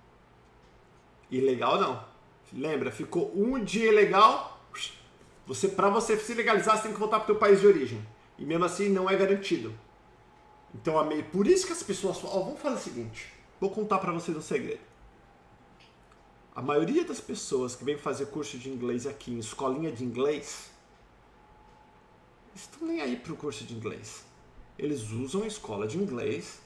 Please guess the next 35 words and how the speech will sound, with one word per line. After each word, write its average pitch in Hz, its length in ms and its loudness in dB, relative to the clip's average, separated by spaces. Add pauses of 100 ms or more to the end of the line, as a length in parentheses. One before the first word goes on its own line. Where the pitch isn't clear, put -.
(260)
como 127 220 -4
patrocinador 123 680 -6
de 123 120 -8
visto, 196 540 -8 (500)
pra 127 140 -4
eles 131 220 -4
ficarem 123 460 -8
legais. 143 300 0
Durante, 151 380 -4
enquanto 254 380 -4
você 208 260 -6
tá 165 160 -6
legal 143 500 2
aqui, 214 500 -6 (220)
estudando 127 380 -8
inglês, 143 760 -4 (420)
você 131 320 -4 (320)
pode 151 480 0 (200)
buscar 127 600 -4
uma 147 140 -6
oportunidade 131 840 -2
de 165 60 -12
se - 120 -6
legalizar, 123 560 -4
pode 127 180 -2
buscar 120 260 -8
um 117 80 -8
trabalho 123 420 -4
que - 80 -10
te - 80 -16
patrocine, 160 640 -8 (300)
pode 123 200 -6
arrumar 131 280 -4
alguma 143 460 -2
coisa - 540 -2